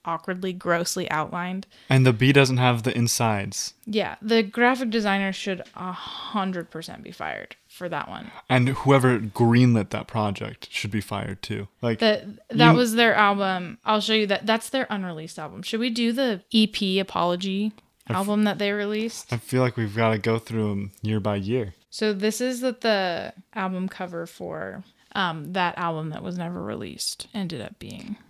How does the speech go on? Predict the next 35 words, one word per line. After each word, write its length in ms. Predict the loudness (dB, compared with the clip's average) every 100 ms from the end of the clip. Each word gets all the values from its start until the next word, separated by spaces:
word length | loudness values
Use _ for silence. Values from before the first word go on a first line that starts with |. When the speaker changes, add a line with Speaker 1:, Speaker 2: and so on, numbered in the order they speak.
| _
Speaker 2:
Oh 80 | 2
my 160 | 4 4
gosh, 260 | 2 0
it 60 | 0
looks 180 | 0 0
like 160 | -2
the 220 | 0 0 2
album 300 | 2 2 0
cover 260 | -2 0
that 140 | -2 -2
they 140 | -6 -8 _ _ _ _ _ 0
Speaker 1:
It 80 |
looks 180 | 2 2
like 100 | 0
an 100 | 0
Imagine 400 | 0 -2 -4 -10
Dragons 460 | -12 -12 -12 -16 -18
kind 220 | -16 -16
of 100 | -14
a 80 | -10
Speaker 2:
Yeah. 220 | -6 -6 -8
Speaker 1:
vibe, 120 | -16 _ _ _
for 260 | -14 -10 -10
sure. 320 | -10 -14 -16 _ _ -20 -20 _
Um, 520 | -4 -4 -4 -8 -12 -16 _ -20 -20 -20 -16 0
Speaker 2:
Let's 160 | 0 6
get 160 | 6
back 180 | 6 4
to 100 | 2
this 200 | 0 0
album 280 | 0 -2 0
Speaker 1:
yeah, 140 | 0 0
Speaker 2:
now. 40 |
Speaker 1:
sorry, 260 | 0 0 2
we 200 | 0